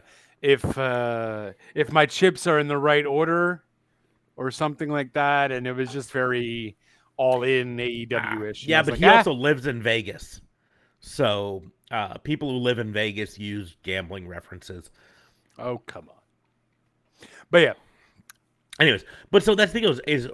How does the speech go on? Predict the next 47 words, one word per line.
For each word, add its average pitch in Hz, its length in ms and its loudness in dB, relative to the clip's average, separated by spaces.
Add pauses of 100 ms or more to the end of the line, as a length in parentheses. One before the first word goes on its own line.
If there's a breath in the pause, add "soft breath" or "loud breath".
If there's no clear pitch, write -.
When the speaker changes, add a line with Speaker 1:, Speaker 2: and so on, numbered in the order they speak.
Speaker 2:
most 175 460 2
of 233 80 -4
the 208 60 -2
times 151 300 -2
before 113 440 0
when 120 220 -4
there 131 180 2
have 131 120 -2
been 123 220 -4
things 110 300 -8
that 104 100 -8
have 101 120 -8
been 90 200 -8 (720 soft breath)
works, 107 720 -6 (840 soft breath)
I've 147 260 6
been 196 160 4
able 170 280 0
to 147 80 -4
kind 156 280 0
of 127 220 2 (100)
at 151 180 4
least 190 480 -4
one 139 460 0
part 139 300 0
of 117 80 -4
me 110 160 -6
be 98 180 -10 (160)
pre-, 131 200 -2
fairly 98 340 -4
certain. 92 320 -12 (500 soft breath)
This - 220 -8
one, 190 180 -6
I'm 131 200 2
so 170 380 0
fifty 151 380 -4
fifty 127 420 -6
on 85 180 -8
it. 85 120 -16
I 117 80 0
just 113 320 -8
don't 120 240 2
know 117 140 0
where 110 260 0
I 98 120 0
am. 90 420 -4 (500 soft breath)
I'm 110 220 -6
like, 101 340 -8